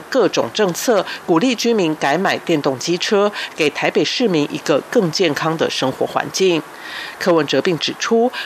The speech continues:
环保局的施政满意度都在八十上下，在台北市所有局处中排名第一。他常开玩笑，自己三天没上班，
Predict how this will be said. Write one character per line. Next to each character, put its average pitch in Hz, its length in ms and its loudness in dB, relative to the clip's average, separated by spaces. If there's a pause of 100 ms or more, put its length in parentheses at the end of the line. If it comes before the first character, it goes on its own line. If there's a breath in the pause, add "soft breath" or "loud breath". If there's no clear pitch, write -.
环 202 180 2
保 233 200 2
局 156 180 0
的 165 100 2
施 - 200 -2
政 208 180 0
满 139 220 0
意 180 100 0
度 170 300 2
都 170 160 2
在 165 180 0
八 143 300 -2
十 - 180 -4
上 165 260 -2
下， 190 300 0 (220 loud breath)
在 208 180 0
台 - 180 -2
北 160 200 2
市 - 180 -2
所 170 300 0
有 196 180 2
局 - 220 -4
处 202 240 0
中 196 200 2 (140)
排 127 240 0
名 131 220 0
第 151 140 2
一。 202 360 -2 (340 loud breath)
他 - 140 -2
常 180 200 0
开 190 180 -2
玩 160 200 2
笑， 214 360 0
自 240 160 0
己 - 160 -4
三 165 280 0
天 180 160 0
没 156 140 0
上 180 240 0
班， 208 220 0